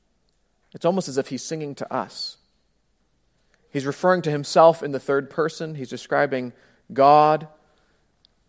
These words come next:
indirectly as him. And he's speaking to us here in this last verse. He says, "Great salvation he," speaking of God, "brings to his king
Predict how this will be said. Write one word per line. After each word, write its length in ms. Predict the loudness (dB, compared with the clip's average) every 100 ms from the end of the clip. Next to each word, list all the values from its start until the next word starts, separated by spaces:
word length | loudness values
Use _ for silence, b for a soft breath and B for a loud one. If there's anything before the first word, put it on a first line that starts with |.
| -6
indirectly 840 | -4 0 2 2 0 -4 -4 -4 -12 _ _ _ _ _ _ _ _
as 140 | -18 -14
him. 500 | -6 -4 -2 -6 -12 _ _ _ _ _ _ _ _ _ _ _ _ _
And 80 | -8
he's 100 | -8
speaking 520 | -8 -8 -6 -8 -10
to 100 | -12 -4
us 480 | -2 -2 -6 -14 -16 _
here 240 | -14 -12
in 100 | -12
this 180 | -12 -10
last 320 | -10 -10 -14
verse. 480 | -12 -12 -14 -20 -20 _ _ _ _
He 120 | -8
says, 340 | 0 4 4 4
"Great 280 | 6 6 6
salvation 720 | 4 4 6 2 0 -4 -6
he," 380 | -6 -2 -2 -2
speaking 400 | -6 -10 -8 -10
of 140 | -4
God, 400 | 2 2 2 0
"brings 260 | 0 0 -2
to 100 | -6
his 240 | -4 -6
king 440 | -6 -8 -6 -8